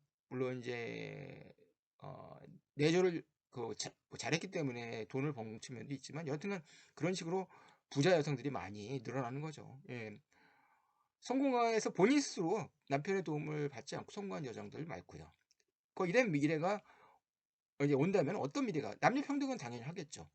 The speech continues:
그쵸? 예. 남녀 평등이 이미 왔다는 생각도 들고. 그리고 여성 중심의 사회가 조금 세상을 좀 더 부드럽게 바꾸지 않을까 생각도 들어요.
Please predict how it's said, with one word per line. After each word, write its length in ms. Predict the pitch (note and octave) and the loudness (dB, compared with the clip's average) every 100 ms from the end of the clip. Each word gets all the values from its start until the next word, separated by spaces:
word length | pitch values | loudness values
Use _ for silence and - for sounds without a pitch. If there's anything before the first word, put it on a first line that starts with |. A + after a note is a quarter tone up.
| _ | _
그쵸? 240 | C#3 - G3+ | -16 -10 -6
예. 200 | A2 G#2 - - | -6 -6 -10 -10
남녀 240 | - C3+ | -4 -2
평등이 280 | F3+ G3+ B3 | -2 -6 -8
이미 120 | A#3 | -8
왔다는 300 | G3+ - F#3+ | -10 -8 -8
생각도 320 | F3+ D3 - F#3 | -8 -10 -12 -12
들고. 320 | A2+ - G2 _ _ _ _ _ _ _ _ _ _ _ _ _ _ - | -12 -14 -18 _ _ _ _ _ _ _ _ _ _ _ _ _ _ -10
그리고 200 | B2+ E3 | -2 0
여성 240 | C3 G3+ | 2 2
중심의 340 | G#3+ G#3 G#3 F3 | 0 0 0 -2
사회가 400 | F3+ F#3 E3 A3+ - - - - - _ | -2 -2 0 -2 -4 -20 -20 -20 -20 _
조금 320 | - E3+ - G#3 | -12 -10 -4 -2
세상을 300 | G#3+ G#3+ G#3 | 0 0 -2
좀 100 | F#3 | -4
더 80 | E3+ | -4
부드럽게 380 | C3+ D#3 G3 | -2 0 0
바꾸지 300 | D3+ A2+ C3+ | 0 -4 -6
않을까 220 | F3 G2 D#3+ | -6 -6 -6
생각도 320 | G#3 G3 F#3+ | -6 -6 -8
들어요. 240 | A#2 F2+ | -10 -12